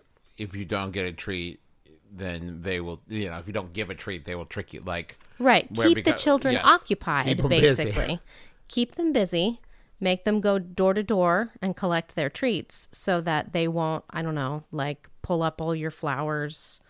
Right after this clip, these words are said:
Speaker 2: or, um,
Speaker 1: Ruin your credit.
Speaker 2: <laughs> I'm, sure.
Speaker 1: Yeah.
Speaker 2: <laughs> Any, any kind of other prank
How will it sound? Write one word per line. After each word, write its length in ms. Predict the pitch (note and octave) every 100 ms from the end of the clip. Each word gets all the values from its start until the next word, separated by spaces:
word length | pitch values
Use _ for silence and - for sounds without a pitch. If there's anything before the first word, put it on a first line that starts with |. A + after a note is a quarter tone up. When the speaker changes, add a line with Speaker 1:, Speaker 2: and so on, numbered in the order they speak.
| - - - - _
Speaker 2:
or, 680 | F3 D#3+ D3+ C#3+ C#3+ D3 - -
um, 540 | F3 D#3 C#3+ D3 D3+ - -
Speaker 1:
Ruin 360 | G#2 G#2+ F#2+
your 100 | F#2
credit. 520 | E2+ - G2 F#2+ F#2+ - - - E3+ - - _ _ _
Speaker 2:
<laughs> 960 | C4+ - B3+ A#3+ G3 - - - - -
I'm, 160 | G3+ - - _ _ _
sure. 420 | - - E3+ C3 - -
Speaker 1:
Yeah. 300 | G2+ G2 F#2 -
Speaker 2:
<laughs> 1700 | A3+ A#3+ E4 F#4+ - - - - - _ _ _ _ _ - - -
Any, 240 | B3+ C4 -
any 200 | C4+ C4
kind 240 | B3 G#3+
of 120 | G3
other 500 | G3 F#3 F3 D#3+ - - D#4
prank 560 | - G3 F3 - -